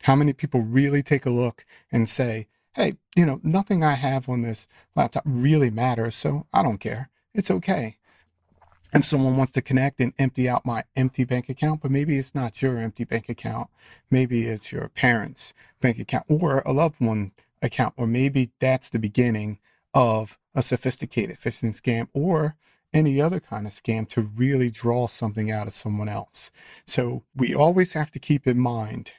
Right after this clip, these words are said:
that as professionals, we know what to look for. We know how to grab these things. We know where to pull some of these things out that are obvious traps. But we also have to keep in mind, free Wi-Fi is a way of life for so many people.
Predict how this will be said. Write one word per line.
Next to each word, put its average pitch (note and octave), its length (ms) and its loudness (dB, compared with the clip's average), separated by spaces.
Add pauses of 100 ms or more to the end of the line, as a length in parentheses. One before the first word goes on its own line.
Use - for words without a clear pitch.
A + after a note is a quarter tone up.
(220)
that A#2 340 0 (320)
as D3+ 220 4
professionals, B2+ 800 0
we D3 160 6
know D3 140 4
what C3+ 160 -4
to A#2 80 -4
look A2+ 200 0
for. G#2 300 -4
We A2+ 160 2
know C#3 160 2
how B2+ 160 0
to A2+ 80 -4
grab G#2 300 -4
these G#2 180 -4
things. G#2+ 380 -2
We B2 180 4
know B2+ 160 2
where A2+ 320 0
to G#2 420 -4 (480)
pull D#3 300 4
some D3 280 -2
of B2 80 -2
these B2 220 0
things A#2 340 0
out A2 240 -4
that A2 160 -6
are G#2 180 -4 (140)
obvious B2 500 0
traps. - 640 -4
But B2+ 140 -2
we C3 120 -6
also C#3+ 360 0
have B2+ 240 -6
to - 80 -20
keep C#3 260 0
in A#2 100 -4
mind, B2+ 420 -4 (340)
free C#3 300 -2
Wi-Fi C3+ 560 -2
is A#2+ 120 -6
a B2 80 -6
way A#2+ 200 -2
of A#2 120 -6
life A#2+ 240 -2
for - 140 -8
so C3+ 400 0
many C3 320 2
people. - 500 -6